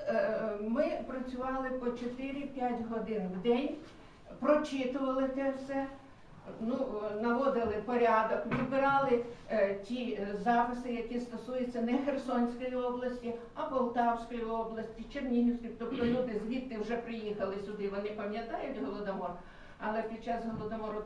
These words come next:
тут не були. Ну, в общем, редагували. Два місяці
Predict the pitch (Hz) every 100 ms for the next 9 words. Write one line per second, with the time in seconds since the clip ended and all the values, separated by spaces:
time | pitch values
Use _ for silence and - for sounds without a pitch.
0 | - - 190 190 170 170 - - - -
1 | 370 359 285 269 - 233 262 247 247 254
2 | 233 - - - - - - - - -
3 | - - - - - - - - - -
4 | - - - 240 240 277 240 277 - 302
5 | 302 302